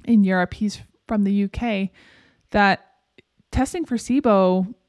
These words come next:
is done in clinic. You know, in Canada, it's not. And then on top of that, so let's get to the treatment of sibo.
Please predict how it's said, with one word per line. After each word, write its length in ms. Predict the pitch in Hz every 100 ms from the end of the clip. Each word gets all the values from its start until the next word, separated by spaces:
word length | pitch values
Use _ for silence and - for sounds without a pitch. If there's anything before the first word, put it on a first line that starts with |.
| _
is 200 | 208 190
done 280 | 196 202 208
in 100 | 214
clinic. 680 | - 254 269 175 190 - - _ _ _ _
You 80 | 208
know, 100 | 214
in 80 |
Canada, 480 | 208 240 277 320 302 -
it's 240 | 226 -
not. 500 | 220 240 202 185 - _ _ _ _ _ _ _ -
And 160 | 208 226
then 160 | 349
on 160 | 427 392
top 300 | - 311 294
of 100 | 233
that, 320 | 233 202 -
so 420 | - 214 202 208 - - -
let's 240 | 247 294 -
get 160 | 320
to 140 | - 311
the 120 | 311
treatment 720 | - 269 440 415 311 196 - - _
of 120 | 202 185
sibo. 720 | - 202 190 180 170 160